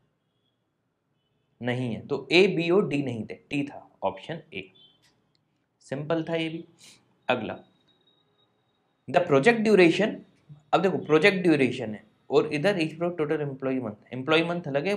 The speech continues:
प्रोजेक्ट ड्यूरेशन अलग बोल दी। Measure in terms of the number of months in the time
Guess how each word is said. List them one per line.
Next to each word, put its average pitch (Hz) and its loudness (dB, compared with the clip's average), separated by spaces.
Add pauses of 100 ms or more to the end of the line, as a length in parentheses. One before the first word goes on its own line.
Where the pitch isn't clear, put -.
(100)
प्रोजेक्ट 147 0
ड्यूरेशन 139 -4
अलग 113 -6
बोल 107 -8
दी। 101 -18 (380)
Measure 147 6
in 220 4
terms 185 2
of 196 2
the 190 -2
number 160 2
of 214 6
months 139 -4 (360)
in 185 0
the 220 4
time 120 2